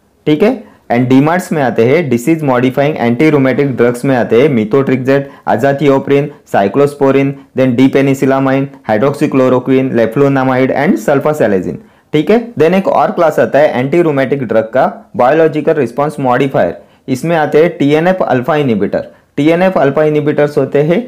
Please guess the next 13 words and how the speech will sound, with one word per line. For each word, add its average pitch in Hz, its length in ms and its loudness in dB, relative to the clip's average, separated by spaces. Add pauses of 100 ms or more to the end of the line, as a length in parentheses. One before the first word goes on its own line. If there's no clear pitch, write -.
(260)
adalimumab, 139 640 0 (220)
infliximab 151 760 -4 (120)
and 214 260 0
etanercept, 135 680 -2 (680)
and 135 260 0
interleukin 175 580 0
one 147 140 2
एंटागोनिस्ट 151 580 -2
होता 123 180 0
है 180 240 0
anakinra, 131 580 -2 (600)
ठीक 170 160 2
है। 226 100 2